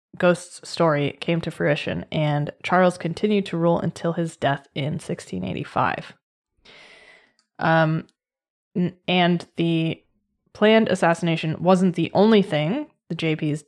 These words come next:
didn't take action on. The story of the body buried under the, under the floor was never taken further by the J Ps, and there was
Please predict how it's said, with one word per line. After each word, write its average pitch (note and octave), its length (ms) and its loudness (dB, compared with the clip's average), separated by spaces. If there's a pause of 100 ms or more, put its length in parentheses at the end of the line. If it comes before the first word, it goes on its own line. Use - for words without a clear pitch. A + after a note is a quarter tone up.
didn't D3 420 -4
take - 440 -8 (120)
action - 500 -8
on. D#3+ 360 -6 (560)
The G3 60 0
story A#3+ 320 4
of A#3+ 80 0
the G3+ 80 2
body F3 260 4
buried E3 320 0
under D#3+ 180 -2
the, D#3 200 -2 (100)
under F#3 220 6
the E3 80 0
floor D3+ 260 0
was D3 180 -2
never F3+ 300 2
taken D#3 380 -4
further D3 340 -2
by C#3+ 160 -2
the D3 60 -4
J B2+ 200 -2
Ps, E2 340 -8
and E3 140 -4
there D#3 120 0
was D3+ 180 -4